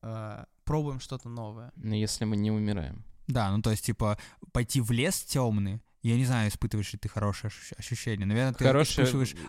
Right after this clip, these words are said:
Speaker 2: если ты
Speaker 3: офигенное,
Speaker 2: выйдешь.
Speaker 3: если ты вылетаешь оттуда просто с-, э, сломя
Speaker 2: Да.
Speaker 3: голову, да, типа, офигенное ощущение вообще.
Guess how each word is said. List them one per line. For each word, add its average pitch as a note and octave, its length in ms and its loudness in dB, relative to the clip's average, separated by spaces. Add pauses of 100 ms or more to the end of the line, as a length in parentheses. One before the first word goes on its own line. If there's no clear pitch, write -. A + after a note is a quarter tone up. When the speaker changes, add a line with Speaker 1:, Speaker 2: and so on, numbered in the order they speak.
Speaker 2:
если C#3 260 6
ты C#3+ 60 4
Speaker 3:
офигенное, E3+ 220 2
Speaker 2:
выйдешь. A#2+ 280 4
Speaker 3:
если C3 180 0
ты C3+ 120 -2
вылетаешь C3 800 2
оттуда A2+ 380 -4
просто A2 640 -4
с-, - 160 -10
э, A#2 240 0
сломя B2 300 0
Speaker 2:
Да. G2+ 60 2
Speaker 3:
голову, D#3+ 360 0
да, G#2+ 260 -2
типа, - 240 -10
офигенное A#2+ 580 -2
ощущение G2+ 420 -6
вообще. G2+ 320 -8